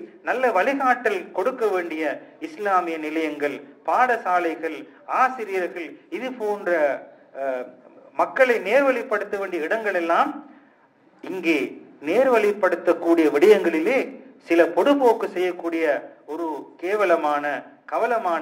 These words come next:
நிலையை நாம் காணுகின்றோம். எத்துணை புதிய முறைகள் வந்தாலும் பாடசாலைகள் என்பது குழந்தைகளை சீர்திருத்தக்கூடிய இடம். பெற்றோர்கள் என்பவர்கள்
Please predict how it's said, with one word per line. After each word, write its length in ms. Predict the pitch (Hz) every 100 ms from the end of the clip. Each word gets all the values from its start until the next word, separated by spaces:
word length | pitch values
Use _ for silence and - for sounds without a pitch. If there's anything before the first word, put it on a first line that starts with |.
| 147
நிலையை 340 | 147 196 185
நாம் 240 | 170 208 -
காணுகின்றோம். 500 | 151 147 131 120 - - _
எத்துணை 580 | - 196 - 285 262 214
புதிய 380 | - 202 247 220
முறைகள் 460 | 170 185 220 208 170
வந்தாலும் 560 | 160 185 190 202 247 277 - _
பாடசாலைகள் 920 | 135 170 233 247 208 196 190 170 175
என்பது 400 | 147 160 190 214 294 302 - -
குழந்தைகளை 600 | - 185 214 196 185 175
சீர்திருத்தக்கூடிய 920 | 165 214 269 254 226 - - 359 349 320
இடம். 260 | - 214 - - - - -
பெற்றோர்கள் 580 | 180 - 269 254 214 180
என்பவர்கள் 560 | 202 226 226 233 277